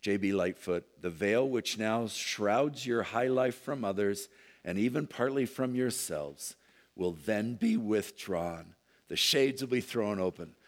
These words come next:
The world which persecutes, despises, ignores now will then be blinded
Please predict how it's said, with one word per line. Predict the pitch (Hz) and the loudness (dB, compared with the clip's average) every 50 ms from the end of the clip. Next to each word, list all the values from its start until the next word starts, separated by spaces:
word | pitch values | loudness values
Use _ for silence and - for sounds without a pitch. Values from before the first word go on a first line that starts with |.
| - - - _ - | -20 -20 -20 _ -2
The | 98 | 0
world | 95 101 123 147 156 160 156 | 2 4 6 6 6 4 4
which | 143 123 - - - | 2 0 -2 -4 -4
persecutes, | - 151 156 151 - 156 - - - 160 160 156 156 - | -2 0 0 0 -2 -6 -6 0 4 4 4 4 2 -2
despises, | - 120 107 - - - - 135 135 143 160 135 127 165 170 127 - | -4 -2 -2 -2 -2 -2 0 2 2 2 2 2 2 0 0 2 2
ignores | 135 110 98 120 117 123 131 147 165 180 185 165 135 147 | 0 0 0 -2 0 2 4 4 6 6 4 2 0 -2
now | 147 127 127 143 156 175 196 220 254 - - - _ _ _ _ _ _ _ _ _ _ _ | -2 0 2 4 4 4 4 4 2 -2 -6 -14 _ _ _ _ _ _ _ _ _ _ _
will | - 107 107 95 | -2 -2 0 0
then | 85 127 135 143 147 147 | 2 0 0 0 0 0
be | 131 139 117 | 0 0 0
blinded | 95 87 - - 123 131 127 131 131 131 127 120 98 95 85 82 - | 0 -4 -6 -2 0 2 4 4 4 4 2 2 0 -2 -2 -4 -6